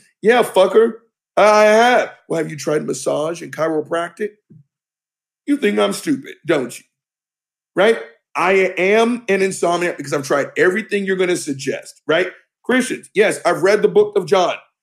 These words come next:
Yes, I've asked with a sincere heart. Yes, I've said the sinner's prayer.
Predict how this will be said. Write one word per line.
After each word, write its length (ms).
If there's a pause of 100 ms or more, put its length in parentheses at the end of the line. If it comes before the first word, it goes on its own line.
(200)
Yes, 320
I've 160
asked 260
with 140
a 80
sincere 460
heart. 260 (320)
Yes, 340
I've 140
said 200
the 60
sinner's 340
prayer. 440